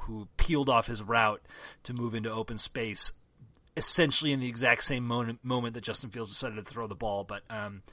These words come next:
Fields had him in the end zone. He had beaten his man. It was, eh, like,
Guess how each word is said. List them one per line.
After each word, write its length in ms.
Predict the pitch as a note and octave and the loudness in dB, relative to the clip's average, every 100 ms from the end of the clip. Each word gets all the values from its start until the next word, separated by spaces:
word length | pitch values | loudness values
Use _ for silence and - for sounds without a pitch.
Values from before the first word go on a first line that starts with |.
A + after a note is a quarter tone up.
| - - | -20 -12
Fields 260 | - C#3+ G#2+ | -2 0 2
had 200 | A#2 A#2+ | 2 4
him 220 | A2+ G#2 - | 2 -4 -6
in 160 | C#3 A#2 | -6 -4
the 140 | A2+ | -4
end 160 | A2 G#2+ | -4 -4
zone. 320 | G#2+ G#2 G2+ | -4 -6 -8
He 60 | |
had 120 | G#2+ F#2 | -8 -8
beaten 220 | A2+ G#2+ | -8 -8
his 100 | G2+ | -10
man. 320 | G#2+ G#2 G2 | -10 -8 -8
It 80 | G#2 | -10
was, 300 | G2+ F#2 - _ | -8 -8 -10 _
eh, 200 | A2+ A2 | -18 -14
like, 200 | G#2+ G2+ | -10 -10